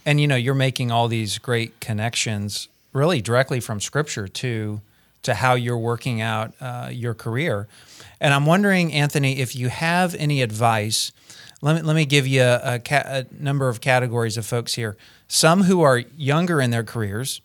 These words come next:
uh, others who feel stuck in their careers,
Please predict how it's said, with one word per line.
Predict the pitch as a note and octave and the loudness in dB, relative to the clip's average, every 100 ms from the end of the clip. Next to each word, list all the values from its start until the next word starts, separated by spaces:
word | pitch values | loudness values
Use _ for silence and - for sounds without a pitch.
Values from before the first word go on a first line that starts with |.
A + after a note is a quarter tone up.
| - - - - _ _ C3+ | -20 -20 -20 -20 _ _ -2
uh, | A#2+ A#2+ - | 0 0 2
others | D3+ E3+ F3 D#3+ D3 | 4 6 4 4 0
who | D3 C#3+ | 0 0
feel | B2+ C#3 C3 B2 A#2 A2 _ _ - | -2 -2 2 2 2 -2 _ _ -4
stuck | - - D#3 D#3+ D#3+ | 0 2 4 4 2
in | C3+ | 0
their | A#2+ | -2
careers, | A#2 B2+ A2+ G2+ A2 B2+ - | -4 -4 -2 -4 -6 -8 -10